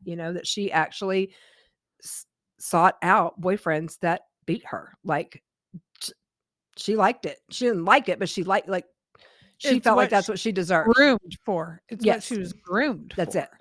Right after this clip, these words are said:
Speaker 1: That's exactly it. That's exactly it. Um,
Speaker 2: 'Cause that's a sad thing. They, they start grooming them. Pretty, that's why I said, back to the Henrietta thing, I swear to
Speaker 1: Mm-hmm.
Speaker 2: God, I bet you anything those thirty-two phones that were
Speaker 1: Mm-hmm.
Speaker 2: found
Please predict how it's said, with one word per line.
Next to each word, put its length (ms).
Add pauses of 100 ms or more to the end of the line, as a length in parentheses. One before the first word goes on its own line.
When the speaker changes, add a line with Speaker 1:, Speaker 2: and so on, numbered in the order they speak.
(160)
Speaker 1:
That's 180
exactly 420
it. 100 (320)
That's 180
exactly 400
it. 120 (840)
Um, 200
Speaker 2:
'Cause 140
that's 300
a 80
sad 360
thing. 380
They, 220
they 220
start 360
grooming 520
them. 320 (880)
Pretty, 220 (220)
that's 240
why 220
I 40
said, 220 (320)
back 260
to 100
the 100
Henrietta 560
thing, 320
I 140
swear 280
to 60
Speaker 1:
Mm-hmm. 40
Speaker 2:
God, 300
I 160 (120)
bet 160
you 160
anything 440
those 240
thirty-two 520
phones 580
that 200
were 140
Speaker 1:
Mm-hmm. 40
Speaker 2:
found 380